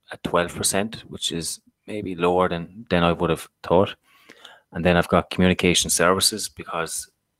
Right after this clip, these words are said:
of my investment mainly in A T and T. And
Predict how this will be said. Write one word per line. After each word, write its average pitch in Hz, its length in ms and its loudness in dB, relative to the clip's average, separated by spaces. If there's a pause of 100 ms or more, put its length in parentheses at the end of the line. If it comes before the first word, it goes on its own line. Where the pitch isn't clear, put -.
(100)
of - 120 -12
my 170 100 -6
investment - 440 -8 (240)
mainly 87 460 -4
in 76 220 -8
A 85 160 -6
T 80 180 -8
and 78 100 -6
T. 85 280 0 (640)
And 80 400 2